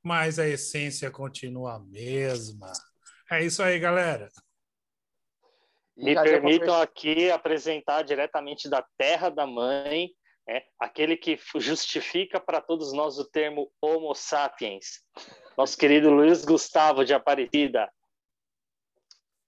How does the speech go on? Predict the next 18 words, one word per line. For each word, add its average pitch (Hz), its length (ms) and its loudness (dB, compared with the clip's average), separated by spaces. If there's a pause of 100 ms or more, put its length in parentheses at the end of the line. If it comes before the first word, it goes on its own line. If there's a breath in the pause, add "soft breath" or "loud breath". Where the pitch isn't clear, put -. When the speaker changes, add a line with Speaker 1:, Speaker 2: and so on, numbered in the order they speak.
(220)
Speaker 2:
Tamo 135 200 -6
junto, 143 300 -4
galera, 131 420 0
aqui 131 320 -10
no 123 100 -10
colo 120 260 -6
da 117 180 -8
mãe, 123 640 -10
sempre 131 440 -12
muito 123 440 -10
bem 127 180 -10
acolhido 117 520 -12
e - 20 -4
acolhendo 110 420 -12
vocês 107 380 -12
aí 101 100 -8
também, 101 380 -16
né? 123 180 -14